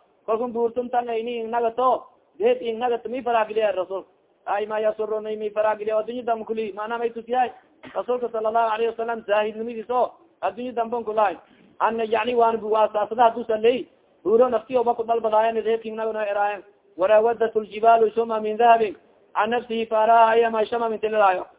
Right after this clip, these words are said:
Ma yasug mu faragiliyaw, niyan mi faragiliyaw. Anna cindi agda ini haado mitla Uhudin, mitla jabali Uhudin. Jabal Uhud oo kale ini agda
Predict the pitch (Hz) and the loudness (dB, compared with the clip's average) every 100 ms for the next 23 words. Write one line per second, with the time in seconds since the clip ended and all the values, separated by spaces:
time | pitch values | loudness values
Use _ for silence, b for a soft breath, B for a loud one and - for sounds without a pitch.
0 | _ _ 190 220 226 254 240 233 226 247 | _ _ 4 6 6 2 0 0 0 2
1 | 240 226 226 240 247 247 233 240 233 226 | 2 2 0 0 2 0 0 0 4 4
2 | 214 214 214 - - _ _ 196 233 226 | 4 4 4 2 -8 _ _ 0 0 0
3 | 220 226 247 233 220 233 233 240 220 220 | -2 -2 0 0 0 -2 0 0 2 2
4 | 226 247 240 226 226 208 262 254 233 - | 0 -2 2 2 2 2 2 2 0 -4
5 | _ _ - 214 233 233 226 247 247 233 | _ _ -4 -2 0 -2 -2 0 2 4
6 | 226 208 220 202 160 - _ _ 214 226 | 2 2 0 -2 -6 -14 _ _ 4 6
7 | 233 254 254 240 240 247 240 226 240 220 | 6 4 2 0 0 2 2 0 0 0